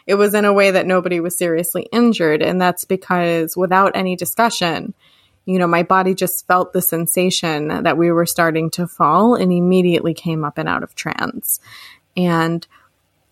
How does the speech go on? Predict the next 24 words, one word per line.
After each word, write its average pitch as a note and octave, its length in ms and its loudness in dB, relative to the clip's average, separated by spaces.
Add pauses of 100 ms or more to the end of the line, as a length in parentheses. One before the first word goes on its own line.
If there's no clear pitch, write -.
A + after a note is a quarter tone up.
(340)
I'll A3+ 80 4
let G#3+ 180 4
you G#3 120 4
tell F#3 180 0
the F3+ 100 0
next F3+ 280 0
bit - 200 -2
because F3 280 -2
it's F3 160 -2
another E3+ 280 0
good E3 160 0
example. E3 960 0
Um, E3 760 -2 (160)
but - 260 0
can F#3+ 220 0
you F3+ 340 2
wanna F3 160 2
talk F3+ 240 0
about E3 220 0
the E3 100 2
other F3 240 2
way F3+ 220 2
that F3 240 0
my F3+ 480 -2